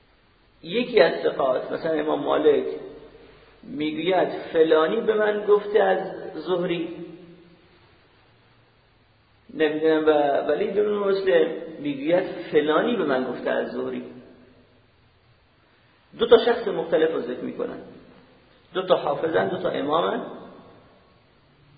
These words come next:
از یک شیخ دارن نقل می‌کنن. این یکی چنین میگه، یکی چ-، یعنی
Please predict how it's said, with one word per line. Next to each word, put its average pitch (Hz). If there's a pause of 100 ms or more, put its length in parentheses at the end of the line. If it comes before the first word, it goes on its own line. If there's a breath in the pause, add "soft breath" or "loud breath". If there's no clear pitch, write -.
(120)
از 151
یک -
شیخ 139
دارن 127
نقل 127
می‌کنن. - (1040 loud breath)
این 220
یکی 190
چنین 202
میگه، 220
یکی 190
چ-، -
یعنی 160